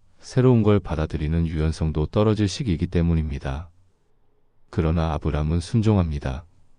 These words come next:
그 한 걸음이 훗날 전 세계를 바꾸는 믿음의 계보를 여는 시발점이 됩니다.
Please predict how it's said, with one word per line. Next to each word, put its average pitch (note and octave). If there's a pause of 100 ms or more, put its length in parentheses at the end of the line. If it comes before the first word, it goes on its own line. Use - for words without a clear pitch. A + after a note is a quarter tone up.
(600)
그 -
한 F#2+
걸음이 E2+
훗날 A2
전 D#2
세계를 E2+
바꾸는 D#2+
믿음의 D#2
계보를 D2+
여는 D2+
시발점이 E2+
됩니다. D2